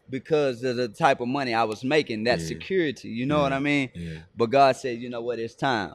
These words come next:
Speaker 2: Yeah.
Speaker 1: Two thousand fifteen, got laid off,
Speaker 2: Mm.
Speaker 1: uh, all went back down. And, um, I'll say I got laid off February two thousand fifteen. By June, I was working on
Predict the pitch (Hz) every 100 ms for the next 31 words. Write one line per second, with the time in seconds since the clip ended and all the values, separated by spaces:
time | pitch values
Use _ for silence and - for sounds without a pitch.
0 | - 85 85 156 156 127 123 117 107 -
1 | 120 - 143 139 139 113 110 110 113 107
2 | 113 127 131 - - 92 95 92 87 98
3 | 82 113 107 117 110 107 90 87 113 120
4 | 113 107 107 _ _ _ _ - 101 98
5 | 98 95 92 90 87 85 82 80 - -
6 | 104 101 - 104 101 95 92 92 110 104
7 | 110 101 98 - 135 127 123 107 147 131
8 | 113 110 110 131 117 - 135 127 120 113
9 | _ _ _ _ _ _ _ _ _ -
10 | 110 107 101 135 131 120 104 104 - 107
11 | 104 110 110 110 107 101 98 95 95